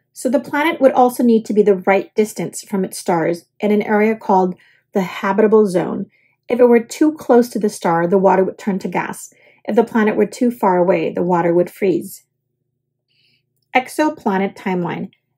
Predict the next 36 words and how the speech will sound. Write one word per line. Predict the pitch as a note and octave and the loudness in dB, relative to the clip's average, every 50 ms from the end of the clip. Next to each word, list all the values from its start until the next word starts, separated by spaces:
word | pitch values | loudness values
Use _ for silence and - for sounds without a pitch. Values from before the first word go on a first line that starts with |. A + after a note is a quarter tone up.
| _ - | _ -6
In | B3 A#3+ | -4 -4
fifteen | A#3+ - E4 D#4+ - F#4+ E4 | -2 -2 -4 -2 -2 -4 -2
eighty-four, | - - A3+ A3 A3 - - F#3+ F3 E3+ F3 F3+ - _ _ _ _ _ _ _ _ | 0 0 0 0 0 -2 -2 -2 -2 -2 -2 -4 -8 _ _ _ _ _ _ _ _
Giordano | - A#3+ A3+ B3 A#3+ A#3+ B3 C#4 D4 C#4 | 2 4 6 6 6 6 6 4 2 4
Bruno, | A#3+ A#3+ G#3+ G3 F3+ F3 F3 - | 6 6 6 6 6 2 -2 -2
a | - G3+ | -4 -4
Catholic | - - A#3 A3+ - - A#3+ A#3+ - | -2 0 0 0 2 0 -2 0 2
monk, | G#3 G3+ F3+ E3+ F3 - - - | 2 2 2 0 -4 -8 -10 -10
is | A3 - - | -10 -10 -6
punished | - - G#3 G#3 G#3 G#3 - | -2 0 0 0 0 -2 -2
for | - A3 | -4 -4
suggesting | G3+ - G#3+ F#3 G3+ G3 G3+ G3+ - G#3+ G3 - | -4 -4 -4 -2 -2 -2 -2 -2 -4 -6 -4 -4
other | - G3+ G3 G#3 G3+ | -2 -2 0 0 0
solar | G#3 - G3+ F#3+ G3 | -2 -2 0 0 0
systems | F#3+ - - F#3+ - - - F3+ F3 F3 E3+ - - - _ _ _ _ | -2 -2 -6 -8 -6 -6 -6 -6 -6 -6 -8 -12 -18 -20 _ _ _ _
were | - G#3+ | 0 2
likely | G3 G3 F#3+ F#3+ F#3+ - F#3+ F3 | 2 2 2 0 -2 -4 -6 -6
to | E3+ - F#3+ | -4 -2 -4
exist. | E3+ E3+ F3+ F3+ - - - - - - _ _ _ _ _ _ _ _ _ _ _ _ _ _ _ | -4 -4 -4 -6 -6 -6 -8 -10 -14 -18 _ _ _ _ _ _ _ _ _ _ _ _ _ _ _
Sixteen | - - - B3 B3 - - - A#3+ | -6 -2 -2 -2 -2 -2 -2 2 2
ninety-eight, | A3 G#3 G3 F#3+ G3 - - F#3+ F3 F3+ - - - | 2 4 2 0 0 0 0 0 0 -2 -4 -6 -8
astronomer | G3+ - - - A3+ G#3+ A3 A3 A3 A3+ B3 B3+ - _ _ _ _ _ | -8 -6 -2 -2 0 2 2 4 4 2 2 0 -4 _ _ _ _ _
Christian | - - C4+ B3+ - D4+ D4 D#4 E4 D#4+ - _ _ | 0 0 2 2 0 -2 -4 -4 -6 -8 -12 _ _
Huygens | - A3+ A3 F3+ F#3+ F3 F3 - - | 0 0 2 2 0 0 -2 -4 -4
writes | - G3+ G3+ G#3 G#3 - | -2 0 0 0 0 -2
a | A3+ | -2
book | G3 A#3 A#3+ C4 - - | 2 2 2 2 0 -2
about | - G#3 G3 G#3 G3+ - | -4 -2 0 0 2 2
what | G#3 F#3 - | 2 0 2
life | G3+ G3 G3 G#3 G#3 - | 2 2 0 0 0 -2
would | A3+ G#3+ | -4 -2
be | - A#3 | 0 2
like | G#3 G3 F#3 F3+ F3 - - | 2 2 2 0 -2 -4 -4
on | G3 F#3+ - | -6 -6 -4
other | - G#3+ A3 | -2 -2 -2
planets. | G#3 - - E3+ - - - - - - - | -2 -4 -6 -8 -6 -8 -10 -12 -14 -20 -20